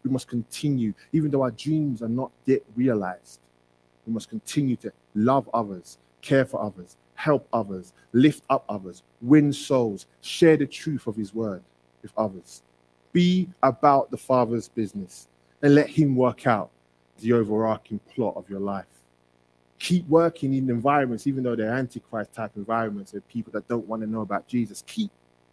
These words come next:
firm to it. Think about Nehemiah building that wall, Sanballat on the out-, on the outskirts trying to throw him off his game. Antichrist environment, but he's like, "No, I will build this wall 'cause I, I wanna see the people of God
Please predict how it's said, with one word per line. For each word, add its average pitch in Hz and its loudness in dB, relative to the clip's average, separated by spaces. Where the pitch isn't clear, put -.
firm 117 -2
to 101 -6
it. 76 -12
Think 175 4
about 127 -2
Nehemiah 113 0
building 120 4
that 110 -4
wall, 113 0
Sanballat 117 2
on 107 -6
the 107 0
out-, 117 -2
on 113 -4
the 110 2
outskirts - -2
trying 120 -2
to 113 -2
throw 143 4
him 127 6
off 120 -4
his 104 -6
game. 117 0
Antichrist 131 0
environment, 120 4
but 117 -2
he's 120 -4
like, 120 -2
"No, 147 4
I 120 2
will 113 -2
build 135 4
this 123 -10
wall 120 -4
'cause - -18
I, 131 -10
I 143 -4
wanna 127 -4
see - -2
the 127 -10
people 139 -2
of 113 -8
God 127 2